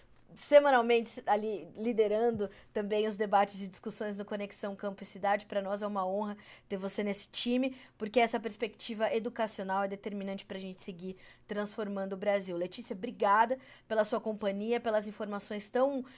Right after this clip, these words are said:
é, ricas trazidas pra nós, mais uma vez aqui no Bom Dia Agro. Você é sempre muito bem-vinda. Volte sempre.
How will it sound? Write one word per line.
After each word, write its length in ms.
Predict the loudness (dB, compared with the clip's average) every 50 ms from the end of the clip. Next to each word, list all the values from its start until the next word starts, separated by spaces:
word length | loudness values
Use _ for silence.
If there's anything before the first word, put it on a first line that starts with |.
| -20 -16 -4
é, 280 | 2 6 8 8 8 6
ricas 500 | 4 2 -2 -2 -2 -4 -6 -6 -6 -6
trazidas 480 | -2 -2 -2 -2 -2 -4 -6 -8 -8 -6
pra 160 | -4 -4 -4
nós, 320 | -2 -2 -2 -2 -2 -4 -10 -16 -20 -14 _
mais 240 | 0 2 2 2 2
uma 140 | 0 -2 0
vez 180 | 0 -2 -2
aqui 160 | -2 -4 -4
no 80 | -4 -4
Bom 180 | -2 -4 -4 -2
Dia 200 | -2 0 2 4
Agro. 260 | 4 2 2 0 -4
Você 220 | -8 -8 -8 -8
é 40 | -8
sempre 300 | -8 -8 -10 -10 -10 -8
muito 240 | -8 -10 -10 -10 -10
bem-vinda. 540 | -10 -10 -10 -10 -10 -10 -8 -8 -8 -10 -10 -14 _ _ _ _
Volte 220 | -2 -2 -2 -2 -4
sempre. 480 | -8 -8 -8 -10 -14 -16 _ -20 -20